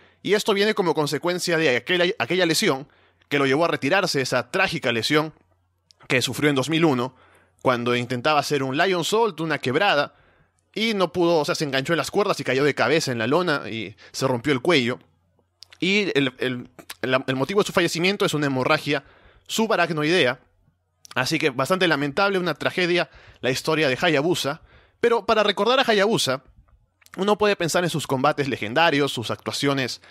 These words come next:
de, que fueron siempre espectaculares. Pero también he, he dejado un video en el foro de la web, también lo pueden buscar fácilmente por YouTube, aparece. Es una ceremonia que se realizó hace algunos meses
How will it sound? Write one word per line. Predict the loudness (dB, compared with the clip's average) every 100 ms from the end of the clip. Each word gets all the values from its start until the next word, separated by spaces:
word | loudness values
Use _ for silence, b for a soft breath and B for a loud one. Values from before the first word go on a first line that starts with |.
| b b b b _
de, | -10 0 2 2 -2
que | -4
fueron | 2 2 4
siempre | 2 0 0
espectaculares. | -2 -2 -2 0 0 0 -4 -10 b b b b _
Pero | 0 2
también | 2 0 0 0
he, | 0
he | 0
dejado | 0 2 2
un | 2 -2 -4
video | -2 0
en | 0
el | 0
foro | 0
de | 2
la | 2
web, | 0 -2
también | -2 0 -2
lo | 0
pueden | -2 -2
buscar | -4 -4 -2
fácilmente | -2 -2 -2 -2 -2
por | -2
YouTube, | -4 -2 -2
aparece. | 0 2 0 -2 -8 _ _ _ _ _ _ -8
Es | -2 0 0
una | -2 0 2 2 0 -4 b b b b b
ceremonia | 0 0 2 0 2
que | 0
se | 0 -2
realizó | -2 -2
hace | -2
algunos | -2 -2
meses | -4 -4 -6 -10